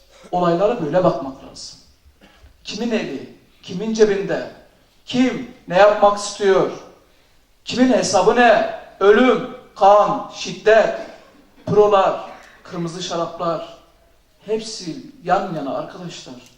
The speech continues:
Birileri sahil kenarlarında oturup prolarını yakıp dünyaya, Türkiye'ye bu olaylara şekil veriyor, şekil. Olan galiba bana oluyor. Sana oluyor, bana oluyor.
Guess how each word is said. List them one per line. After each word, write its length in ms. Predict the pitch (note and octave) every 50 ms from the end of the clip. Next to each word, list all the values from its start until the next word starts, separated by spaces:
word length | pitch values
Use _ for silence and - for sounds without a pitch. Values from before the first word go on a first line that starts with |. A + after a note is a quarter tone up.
| _ _ _ _ _ - _ _ _ _ _ _ _ _ -
Birileri 640 | D#3+ G3+ B3 B3 G#3+ E3+ E3 E3 G#3 B3 C4+ - -
sahil 340 | - - G3 F3+ F#3 G#3+ A3 - -
kenarlarında 460 | F3+ D#3+ D#3 D3+ D3 D3 C#3+ D3 D3
oturup 500 | D3+ G#3 G#3 G#3 - - B3 B3 - -
prolarını 520 | - G#3 G#3+ F#3 E3+ D#3+ C#3+ C#3 C#3 C3
yakıp 300 | C#3 C3+ - - B3+ B3 - - - - - _ _ _ _ _ _ _ _ _ F3 E3
dünyaya, 680 | E3 E3 D#3+ D#3+ D#3+ E3 E3+ G3+ G#3 F3 - - -
Türkiye'ye 600 | - - G#3+ A3 - - A#3+ G3+ E3 D3+ - - - - - _ _ - -
bu 80 | G3+ A3+
olaylara 400 | A#3+ A#3+ A#3 E3 C#3+ C3 B2 -
şekil 480 | - - D3 C3 - - A3 A3 G3
veriyor, 240 | D#3+ C#3+ C3 B2+ B2+ C3 -
şekil. 380 | - D#3 C3 - - G3+ F#3 C#3 - - - _ _ _ _ _ _ _ _ _ _ _ -
Olan 560 | G3 G3 G#3 C4 D4+ E4 D#4+ E4 - - - - - - - _ _ _ _ -
galiba 300 | C4+ B3+ G#3+ F3+ F3 E3+
bana 180 | F3 F3 E3
oluyor. 500 | D3+ - - - - - - - - _ _ _ _ _ _ _ _ _ _ _ _ _ _ _ _ _ _ _ _ -
Sana 280 | - - C4 C4 D4
oluyor, 340 | C#4+ C#4 C4 C4 C4+ C4 A3+ - - - _ _ _ _ _ -
bana 300 | E3+ G#3 A3+ B3 B3+ B3+
oluyor. 300 | A#3+ A#3+ A#3 A3+ A3